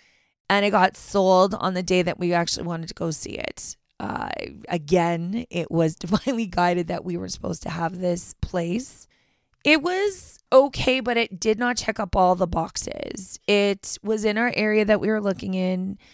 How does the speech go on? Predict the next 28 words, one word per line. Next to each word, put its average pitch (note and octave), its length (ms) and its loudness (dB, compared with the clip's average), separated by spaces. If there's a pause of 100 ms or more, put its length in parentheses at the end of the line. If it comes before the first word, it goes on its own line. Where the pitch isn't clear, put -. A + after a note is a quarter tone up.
(260)
It G#3+ 120 0
was G#3+ 180 0
cute. G3 520 2
It G3+ 240 4
was A3 180 0
a A3+ 60 -2
little G#3 280 0
bit A3+ 240 -2
smaller, F#3+ 680 4
but F#3 360 0 (320)
that's E3+ 320 2
okay. G3 300 4
We F#3 180 -2
were F3 540 4
not F3 500 2
scared F3 400 2
of E3+ 280 -10
having F3 220 -8
a F3+ 40 -6
small F3+ 220 -4
house. E3+ 400 -2 (600)
The A#3 120 4
unfortunate A#3+ 680 2
part G#3 300 2
was G3 180 -2
there's F3+ 360 -4
no F#3+ 280 4
bush. F#3 600 2